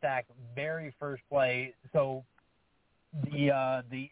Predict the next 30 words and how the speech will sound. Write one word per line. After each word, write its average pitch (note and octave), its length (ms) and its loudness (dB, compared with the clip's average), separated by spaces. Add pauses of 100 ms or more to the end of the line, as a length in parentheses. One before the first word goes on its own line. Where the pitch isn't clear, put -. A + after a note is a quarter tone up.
Illy F#3+ 280 -4
from C#3+ 240 -8
Philly C3+ 460 -4
got C3 200 0
themselves B2 640 0
a A#2 140 -2 (340)
really D#3 460 2
good B2+ 220 -4
defensive A#2+ 460 -4
tackle, A#2+ 300 2
and A2 60 -6
I A2 80 -2
think B2+ 240 -8 (720)
every D#3+ 480 0
team, A#2 360 -8
including E3 440 -6
Lions, A2 560 -6 (300)
that, A2+ 260 6
uh, A2+ 220 6
that A2 200 2
passed C3+ 360 0
up C3 140 2
on A2+ 200 2
him C#3+ 380 -2 (1040)
are B2 300 10
going B2 520 -2
to B2+ 500 -4
really C3 280 -2
regret A2+ 380 0
it, G#2+ 160 -6